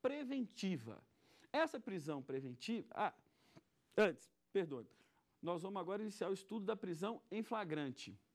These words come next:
É, para até seguir uma, uma, uma ordem aqui dos próprios dispositivos do Código. A prisão em flagrante, ela vai do artigo trezentos e um ao artigo trezentos e dez. A prisão em flagrante é aquela que pode ser efetuada, inclusive, por qualquer pessoa do povo.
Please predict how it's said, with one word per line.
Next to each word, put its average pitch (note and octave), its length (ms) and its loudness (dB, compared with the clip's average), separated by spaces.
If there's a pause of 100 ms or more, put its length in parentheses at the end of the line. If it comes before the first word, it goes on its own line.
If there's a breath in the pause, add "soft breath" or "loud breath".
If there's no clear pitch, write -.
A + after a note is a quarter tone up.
(960)
É, C#3+ 540 2
para E3 140 -6
até F#3 160 0
seguir F3 260 -4
uma, G3+ 320 2
uma, E3 320 -2
uma D#3+ 240 0
ordem E3 400 2
aqui G3 400 -2
dos D#3+ 160 -6
próprios C4 340 0
dispositivos A#3 720 -4
do A#3 80 -6
Código. C3+ 400 -2 (220 loud breath)
A D4+ 100 2
prisão F3 460 0
em D3 40 -6
flagrante, D#3 640 -4 (240 loud breath)
ela A#3+ 200 4
vai F#3 180 0
do F#3 140 -2
artigo A3 400 -4
trezentos A3 760 2
e F#3 80 0
um A#3+ 300 2 (340 loud breath)
ao C4+ 160 6
artigo B3 440 -2
trezentos A#3 640 0
e C4 60 0
dez. D3+ 360 2 (960 loud breath)
A - 120 4
prisão A3 400 0
em - 20 0
flagrante E3 580 -2
é A#3+ 120 2
aquela B3+ 480 0
que B3 100 -4
pode A#3+ 460 0
ser D4 280 0
efetuada, A#3 840 0
inclusive, C4 880 4
por B3 160 -8
qualquer C#4 640 2
pessoa C4 500 0
do B3+ 120 -2
povo. A3 360 4